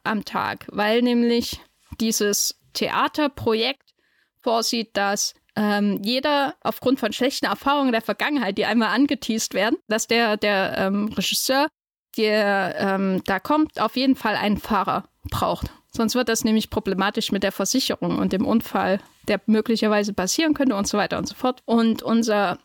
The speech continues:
Held, der ist davon gar nicht begeistert, weil er eigentlich das Fahren als eine Blase benutzt,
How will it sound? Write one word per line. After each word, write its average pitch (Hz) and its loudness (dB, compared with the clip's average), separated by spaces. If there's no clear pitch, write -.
Held, 233 0
der 214 0
ist - -2
davon 202 -2
gar 202 0
nicht 233 -2
begeistert, 254 -2
weil 240 2
er 262 2
eigentlich 269 0
das - -2
Fahren 240 2
als - -2
eine 220 2
Blase 226 2
benutzt, 233 2